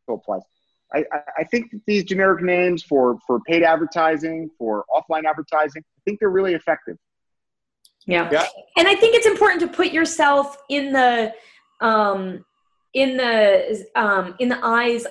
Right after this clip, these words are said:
Speaker 2: of the actual user too. Like, Drew, I hear what you were saying about the medical exam.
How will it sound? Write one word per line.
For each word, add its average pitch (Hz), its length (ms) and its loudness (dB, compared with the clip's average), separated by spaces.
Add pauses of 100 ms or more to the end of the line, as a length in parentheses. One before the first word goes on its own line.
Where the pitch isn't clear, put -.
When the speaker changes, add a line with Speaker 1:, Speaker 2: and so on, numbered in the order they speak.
(100)
Speaker 2:
of 214 600 2
the 208 180 -10
actual 202 580 -4
user 208 760 -6
too. 190 400 -4 (300)
Like, 190 380 -4
Drew, 262 240 2
I 233 140 0
hear 254 220 0
what 277 160 -6
you 262 100 -8
were 269 60 -6
saying 247 320 -6
about 208 400 2 (340)
the 196 320 -4
medical 202 400 0
exam. 269 520 -4